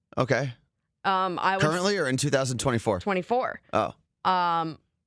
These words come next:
Speaker 2: I would say I probably have less friends than I do now, just because I feel like the older you get, it's more quality over quantity, as it's been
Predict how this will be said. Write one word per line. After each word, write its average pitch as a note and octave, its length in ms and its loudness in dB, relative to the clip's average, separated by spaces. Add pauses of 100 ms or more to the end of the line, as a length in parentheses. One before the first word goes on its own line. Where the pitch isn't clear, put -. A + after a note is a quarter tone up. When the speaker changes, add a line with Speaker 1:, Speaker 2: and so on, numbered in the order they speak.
(140)
Speaker 2:
I G3 140 2
would G3 140 -2
say G3 240 0
I F#3+ 40 -2
probably A#3 440 0
have A3+ 180 -2
less F#3+ 240 -2
friends F#3 340 0
than G3 140 2
I F3 80 2
do F#3 220 -2
now, E3+ 320 2 (480)
just F#3+ 180 -2
because F3+ 320 0
I E3+ 60 0
feel F#3+ 220 0
like F3 180 -2
the - 140 -4
older F#3 300 -2
you F3+ 140 -2
get, E3 360 -2 (100)
it's - 200 -6 (140)
more F3+ 240 -2
quality D#3+ 400 -2
over G#3 160 -2
quantity, F3 560 -4
as E3 180 -2
it's E3+ 120 -4
been F3 320 -2